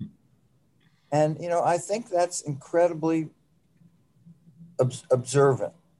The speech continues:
almost prophetic, because we all try our best.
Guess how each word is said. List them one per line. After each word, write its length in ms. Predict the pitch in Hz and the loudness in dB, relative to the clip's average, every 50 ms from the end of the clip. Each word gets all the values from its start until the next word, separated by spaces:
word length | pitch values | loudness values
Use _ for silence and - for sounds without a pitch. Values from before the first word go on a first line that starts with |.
| _ _ - | _ _ 0
almost 440 | 131 143 147 143 135 135 - - | 2 4 4 4 2 2 -2 -8
prophetic, 640 | - - 120 110 - - - 117 107 101 - - - _ _ _ _ _ | -8 -6 -6 -6 -6 0 2 2 4 4 2 -2 -10 _ _ _ _ _
because 720 | 139 131 - - 156 151 143 143 135 131 - - - - _ _ _ _ _ _ _ _ _ _ _ | -12 -12 -10 -4 0 2 2 2 0 -4 -8 -10 -12 -14 _ _ _ _ _ _ _ _ _ _ _
we 140 | 156 165 165 | 2 4 6
all 380 | 160 160 160 160 160 160 - _ | 8 10 10 8 8 4 -2 _
try 460 | - - - - 147 143 147 156 156 156 | -12 -12 0 2 4 6 8 8 8 8
our 160 | 151 147 135 | 8 6 4
best. 680 | 120 110 139 135 120 98 - - - - - _ | 4 2 4 4 4 4 0 -4 -14 -20 -20 _